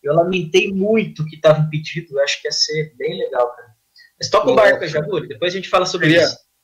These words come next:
Speaker 2: Com certeza, não, mas você já, já deu uns ganchos aí interessantes. Uma, a participação de mais uma das crias da academia, né? E o moleque entrou com muita desenvoltura, vamos falar sobre um pouquinho disso também. Mas eu queria pedir pra você que tá aí no, no chat, por favor,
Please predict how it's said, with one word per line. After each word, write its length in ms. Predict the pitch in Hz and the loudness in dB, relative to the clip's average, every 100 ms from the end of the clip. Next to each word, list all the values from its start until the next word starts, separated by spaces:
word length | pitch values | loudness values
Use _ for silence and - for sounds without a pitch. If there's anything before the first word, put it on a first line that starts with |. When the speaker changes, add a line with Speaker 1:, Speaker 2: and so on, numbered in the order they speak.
| _ _ | _ _
Speaker 2:
Com 160 | 156 180 | -2 0
certeza, 420 | 208 185 147 139 | 0 2 2 4
não, 100 | 151 | 2
mas 160 | 147 139 | 2 0
você 220 | 147 175 | -2 -2
já, 380 | 185 170 135 120 | 0 2 2 0
já 100 | 135 | -2
deu 160 | 151 | -2
uns 140 | 165 - | -4 -4
ganchos 440 | 135 156 156 139 | -2 -2 -4 -8
aí 60 | 143 | -12
interessantes. 720 | 143 156 143 - 147 - - | -10 -10 -10 -12 -16 -18 -20
Uma, 520 | 120 123 117 117 104 95 _ _ _ _ | -8 -4 -2 -2 -4 -8 _ _ _ _
a 80 | - | -8
participação 560 | 107 143 143 139 - 143 | 0 0 2 0 2 0
de 80 | 135 | 2
mais 300 | 151 147 151 | 4 4 4
uma 140 | 151 | 4
das 240 | 143 - | 4 0
crias 360 | - 151 165 147 | -2 2 2 4
da 100 | 139 | 0
academia, 680 | 123 135 123 123 165 156 120 | 0 -2 -2 -2 0 2 2
né? 180 | 139 139 _ _ _ _ | -2 -6 _ _ _ _
E 300 | 127 160 240 | -10 -6 -2
o 40 | 285 | -2
moleque 360 | 143 147 156 | 0 -2 -2
entrou 320 | 180 147 147 175 | -6 -4 -6 -4
com 100 | 147 | -4
muita 300 | 147 175 175 | -4 -4 -6
desenvoltura, 680 | 143 156 147 120 127 143 | -2 0 -2 -4 -2 -2
vamos 200 | 139 151 | 0 -4
falar 140 | 147 139 | -2 -4
sobre 220 | - 139 | -4 -12
um 40 | |
pouquinho 400 | 127 - 135 127 | -12 -14 -10 -10
disso 220 | 117 131 - | -10 -12 -6
também. 400 | 113 110 151 151 _ - - - | -6 -4 -6 -8 _ -20 -20 -2
Mas 120 | 233 | 0
eu 80 | 247 | 2
queria 200 | 269 262 | 0 0
pedir 260 | 247 202 214 | 0 0 2
pra 100 | 208 | 4
você 480 | 175 - - 160 | 4 2 2 0
que 100 | 151 | 0
tá 140 | 123 131 | -2 -2
aí 120 | 127 | -2
no, 240 | 123 110 | -4 -6
no 100 | 110 117 | -8 -6
chat, 420 | - 160 151 - | -2 -2 -4 -6
por 120 | 370 | -6
favor, 600 | - 131 123 131 123 - | -4 -4 -2 0 0 -2